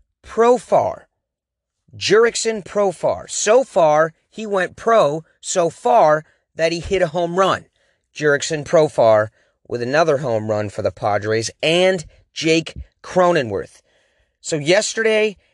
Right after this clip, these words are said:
it was a compilation of home runs from none, neither of the two stars on the San Diego Padres. Not Fernando Tatis, not Manny Machado, but these four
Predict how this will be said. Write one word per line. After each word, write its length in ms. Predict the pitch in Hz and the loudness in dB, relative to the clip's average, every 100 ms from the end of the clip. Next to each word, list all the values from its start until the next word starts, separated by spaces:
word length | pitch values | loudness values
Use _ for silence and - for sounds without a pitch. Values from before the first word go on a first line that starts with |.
| _ | _
it 140 | - 175 | -6 -4
was 140 | 156 | -2
a 120 | 160 | -6
compilation 840 | - - 185 208 220 196 190 180 185 | -6 -8 -4 -2 2 2 2 0 -2
of 160 | 170 | -4
home 320 | - 185 190 | -2 -2 0
runs 460 | 156 139 139 143 - _ _ _ _ | 0 0 -2 -6 -10 _ _ _ _
from 480 | _ 180 170 170 160 _ _ _ - | _ 2 2 2 -4 _ _ _ -16
none, 520 | 127 160 202 262 247 - 147 | -6 0 0 0 -2 -10 -8
neither 440 | 170 233 269 247 | -2 0 0 0
of 140 | 226 175 | 0 0
the 100 | 208 | -6
two 280 | - 226 | -6 -6
stars 720 | 208 - 220 220 165 160 - _ _ | -6 -2 2 4 4 0 -8 _ _
on 140 | 185 196 | -10 -8
the 60 | |
San 200 | 185 190 | -6 -4
Diego 240 | 190 185 185 | -4 -4 -6
Padres. 640 | 202 202 170 123 76 - _ _ _ _ - | 0 0 0 -4 -6 -12 _ _ _ _ -6
Not 180 | 151 151 | -6 -2
Fernando 460 | 170 156 170 175 | 0 2 2 0
Tatis, 640 | 160 160 - 220 240 - - _ _ _ | 2 0 0 -6 -6 -8 -10 _ _ _
not 200 | 160 170 | -6 -4
Manny 260 | 160 170 165 | 0 0 0
Machado, 640 | 143 - 196 214 220 220 - _ _ _ _ - | -2 0 2 4 2 0 -2 _ _ _ _ -6
but 180 | 170 | -6
these 260 | - 170 - | -4 -6 -8
four 640 | - - 196 208 233 240 | -10 -2 2 6 6 4